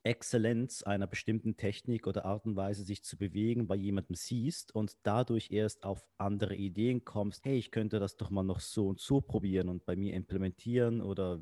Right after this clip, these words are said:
wie wäre das, wenn ich hier bin? Und darum finde ich das ganz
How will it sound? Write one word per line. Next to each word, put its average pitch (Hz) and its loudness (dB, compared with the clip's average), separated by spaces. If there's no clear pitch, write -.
wie 101 -2
wäre 98 4
das, 95 0
wenn 92 2
ich 87 -8
hier 117 0
bin? 113 2
Und 104 -2
darum 104 2
finde 113 4
ich 117 0
das 120 0
ganz 117 2